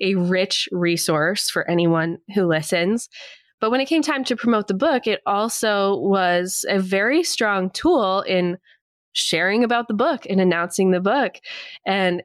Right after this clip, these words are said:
we had six months to fill from that first announcement of "I wrote a book" to the book launch date. And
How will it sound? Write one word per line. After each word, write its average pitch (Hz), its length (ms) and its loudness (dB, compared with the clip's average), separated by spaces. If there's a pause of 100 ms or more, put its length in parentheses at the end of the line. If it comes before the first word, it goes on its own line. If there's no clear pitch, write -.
we 214 140 2
had 311 240 0
six - 420 -4
months 208 640 0
to 202 140 -2
fill 190 360 0
from 190 280 0
that 180 280 -2
first - 800 -2 (260)
announcement 185 680 0
of 165 340 0
"I 170 160 -2
wrote 170 220 2
a 175 40 0
book" 170 460 -2 (520)
to 175 440 0 (140)
the 180 100 -4
book 175 260 -4
launch 160 420 -2
date. 156 340 -2 (360)
And 190 480 0